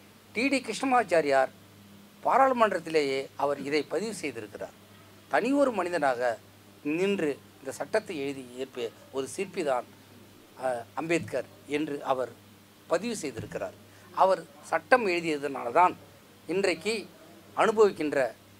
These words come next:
இந்திய மக்கள் அனுபவிக்கின்ற எண்பத்தைந்து விழுக்காடு ஒட்டுமொத்த இந்திய பார்ப்பனர் அல்லாத மக்கள் அனுபவிக்கின்ற உரிமைகள், ஐம்பத்தேழு சதவீதம் இருக்கின்ற பிற்படுத்தப்பட்ட மக்கள்,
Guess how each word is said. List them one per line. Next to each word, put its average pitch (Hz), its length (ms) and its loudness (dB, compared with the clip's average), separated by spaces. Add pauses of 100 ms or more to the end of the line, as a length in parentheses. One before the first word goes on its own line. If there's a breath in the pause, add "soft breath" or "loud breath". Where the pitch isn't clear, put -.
(160)
இந்திய 240 340 4
மக்கள் 185 340 -2
அனுபவிக்கின்ற 143 500 -4 (640)
எண்பத்தைந்து 208 600 -2
விழுக்காடு 156 440 0 (960)
ஒட்டுமொத்த 175 540 0
இந்திய 185 340 -2 (420)
பார்ப்பனர் 196 520 4
அல்லாத 170 340 4
மக்கள் 143 340 -4 (680)
அனுபவிக்கின்ற 139 540 -2 (720)
உரிமைகள், 175 500 0 (1200 loud breath)
ஐம்பத்தேழு 214 600 4
சதவீதம் 180 460 -2
இருக்கின்ற 147 360 -4
பிற்படுத்தப்பட்ட 175 720 -6
மக்கள், 127 340 -10